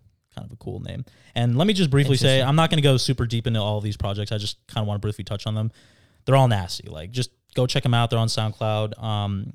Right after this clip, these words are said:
Speaker 1: and then r-, right the next year after, he released another mixtape called Twenty-two, and then an, a short E P called Up Late at Night, and then he did Sometimes I Don't Feel Like Myself in twenty nineteen. And then
Speaker 2: Okay.
Speaker 1: right in twenty twenty,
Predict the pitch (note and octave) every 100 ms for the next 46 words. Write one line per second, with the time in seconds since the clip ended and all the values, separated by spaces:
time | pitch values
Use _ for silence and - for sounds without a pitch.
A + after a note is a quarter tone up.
0 | - B2+ A#2 A2 A2 A2 G#2+ A#2+ A#2 A#2+
1 | A#2 C3 A#2 G#2+ A#2 A#2 - A#2+ G#2+ -
2 | A2+ A2 G#2+ G#2+ A2 - G#2 G#2 G#2 G2+
3 | A2 - G2 - A2+ A2 - C3 C3 B2+
4 | _ _ _ _ - A2+ A2 A2 G#2 G2
5 | G2 - A2 - C3 A#2+ B2+ - A#2+ A2+
6 | - G#2 G2 - A2+ - A2 A2 G#2 G2+
7 | - A#2+ C3 B2+ - - _ _ _ _
8 | A#2+ A2 G#2+ G#2 G#2 G#2 G2+ A2+ G#2+ G#2
9 | - A#2 A2+ A#2 A2+ A2 - G#2+ G2 -
10 | A2+ G#2+ G2+ G#2+ G2 - G#2 G2+ G2 -
11 | G2+ G2 - - - - - _ _ _
12 | _ _ _ A2 G#2+ G#2 G2+ G2+ G#2 A2+
13 | A#2 B2+ - B2 A2 - A#2+ A2 G#2 D#3
14 | D#3+ E3+ D#3+